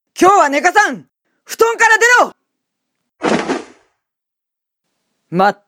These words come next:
たく。これだから貴様は苦手だ。反りが合わん。意味のあることをしていると思えば、くだらんことをしている。何？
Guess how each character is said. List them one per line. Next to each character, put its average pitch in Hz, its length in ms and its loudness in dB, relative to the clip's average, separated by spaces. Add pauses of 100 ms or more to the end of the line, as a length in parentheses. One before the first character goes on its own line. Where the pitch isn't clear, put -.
(160)
た 208 180 0
く。 190 220 -2 (1080)
こ 269 140 2
れ 285 80 4
だ 285 140 0
か - 80 -2
ら 208 100 -6
貴 - 100 -20
様 214 220 -2
は 214 80 -2
苦 214 260 -2
手 220 80 -6
だ。 202 300 -4 (400)
反 - 260 -4
り 202 80 -2
が 208 140 2
合 190 60 2
わ 208 200 0
ん。 139 120 -14 (1300)
意 254 180 2
味 269 120 4
の 220 140 4
あ 240 60 2
る 233 100 0
こ 214 140 -8
と 202 120 -4
を 196 60 0
し - 100 -12
て 220 160 4
い 226 40 -2
る 202 80 -6
と 202 140 0
思 185 180 0
え 202 60 0
ば、 151 260 -6 (600)
く 233 120 0
だ 254 120 4
ら 262 120 2
ん 247 80 -6
こ 240 140 -2
と 254 100 4
を 226 80 0
し - 80 -10
て 190 160 -2
い 180 40 0
る。 175 200 -4 (1400)
何？ 151 460 -6